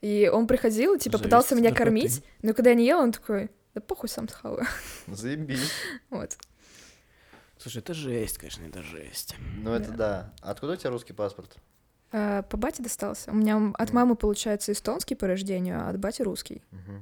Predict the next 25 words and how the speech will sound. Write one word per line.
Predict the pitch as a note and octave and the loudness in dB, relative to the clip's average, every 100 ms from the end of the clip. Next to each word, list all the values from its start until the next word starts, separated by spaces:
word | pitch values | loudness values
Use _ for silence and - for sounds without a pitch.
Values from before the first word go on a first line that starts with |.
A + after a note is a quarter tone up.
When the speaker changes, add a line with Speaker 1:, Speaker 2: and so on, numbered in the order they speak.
| A2+ | -16
Speaker 3:
мгм, | F#2+ F#2+ | -16 -14
Speaker 1:
Вот. | F#2 F#2 | -14 -16
Speaker 3:
мгм. | F#2 F#2+ G2 G#2 _ _ - - - - - _ - | -16 -14 -16 -20 _ _ -20 -20 -20 -20 -20 _ -6
Speaker 1:
А | G3+ | -2
я | G#3 G#3 - | -2 -2 -6
чучмек. | G3+ - G#3 - - - _ _ _ - - - - | -10 -8 -8 -10 -18 -20 _ _ _ -20 -20 -20 -8
Speaker 3:
Очень | A2+ B2 | -6 -6
приятно, | A#2 G#2+ G2 | -4 -4 -4
Георгий. | G2 G2 G2 F#2 - - _ - | -8 -8 -8 -12 -18 -20 _ -8
Speaker 2:
Да. | B2 A#2+ A#2+ - - - - - F#3+ F#3 | -4 -4 -4 -6 -14 -16 -14 -6 -4 -2
Speaker 1:
Вот. | F#3 | 2
Speaker 2:
У | |
меня | C3+ C#3+ | 6 6
заболел | C3+ C3+ C3+ | 6 6 6
зуб, | A#2+ B2 B2 - | 4 2 0 0
может, | A#2+ - | -2 0
у | A#2+ | 0
меня | B2 C3+ C3+ C3 - - _ _ - - - - _ _ | 2 2 0 -2 -8 -20 _ _ -14 -14 -14 -16 _ _
Speaker 3:
Рак | A2 B2 A#2+ | -4 -4 -4
зуба? | C3 D3+ F#2+ - _ _ | -8 -8 -8 -12 _ _
Speaker 2:
меланома? | C3+ A#2+ B2 B2 D#3 D#3 A2+ - - - _ _ _ _ _ | 0 2 4 4 2 0 -2 -8 -18 -20 _ _ _ _ _
Speaker 3:
Может | A2 A#2 A#2 | -6 -4 -4
быть, | A#2+ - | -10 -12
у | |
тебя... | - A2+ A#2 A#2 A2+ A2+ A2 G#2+ | -12 0 4 6 6 6 6 4